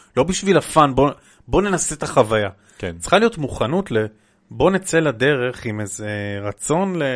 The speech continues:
Speaker 1: לקבל איזשהו מסר, איזה סקרנות אמיתית, איזה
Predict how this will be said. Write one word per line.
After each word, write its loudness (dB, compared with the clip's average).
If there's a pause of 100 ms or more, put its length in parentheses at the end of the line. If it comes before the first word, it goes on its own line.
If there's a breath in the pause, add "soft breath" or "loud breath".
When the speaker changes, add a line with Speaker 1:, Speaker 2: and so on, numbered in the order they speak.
(140)
Speaker 1:
לקבל -2
איזשהו -10
מסר, -2
איזה -10
סקרנות -8
אמיתית, -8
איזה -12